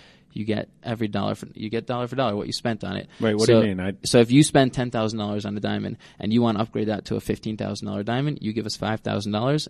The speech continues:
Speaker 1: and the original diamond you bought.
Speaker 2: Wow. Okay.
Speaker 1: And, and you get your next diamond, because that's our diamond. We've invested so much time and energy into that
Speaker 2: Okay.
Speaker 1: diamond. We know that's a good diamond, so we're willing to stand behind it forever.
Speaker 2: Wow. I,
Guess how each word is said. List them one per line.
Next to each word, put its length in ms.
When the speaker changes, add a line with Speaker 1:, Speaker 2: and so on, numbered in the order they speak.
Speaker 1:
and 120
the 60
original 340
diamond 300
you 80
bought. 280
Speaker 2:
Wow. 460
Okay. 220
Speaker 1:
And, 160
and 140
you 100
get 140
your 100
next 200
diamond, 300
because 320
that's 280
our 160
diamond. 420
We've 180
invested 440
so 100
much 200
time 200
and 80
energy 300
into 160
that 100
Speaker 2:
Okay. 80
Speaker 1:
diamond. 240
We 100
know 260
that's 240
a 40
good 180
diamond, 380
so 160
we're 140
willing 220
to 80
stand 240
behind 280
it 80
forever. 400
Speaker 2:
Wow. 540
I, 280